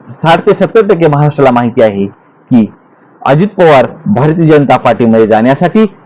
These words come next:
शरद पवार साहेबांचीच भूमिका पुढे आलेली आहे, हे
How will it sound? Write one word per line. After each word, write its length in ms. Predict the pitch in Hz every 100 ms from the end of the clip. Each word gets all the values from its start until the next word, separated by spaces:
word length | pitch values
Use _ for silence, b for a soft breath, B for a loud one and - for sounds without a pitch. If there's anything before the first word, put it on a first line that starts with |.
| _
शरद 300 | - 175 196
पवार 340 | 185 175 156 143
साहेबांचीच 720 | 135 117 127 127 208 208 - - 113
भूमिका 600 | 123 160 160 143 123 120 - _ _ -
पुढे 460 | 156 190 214 196 - _ _ _ 123
आलेली 360 | 131 135 127
आहे, 320 | 120 113 113 107 - _ -
हे 140 | 123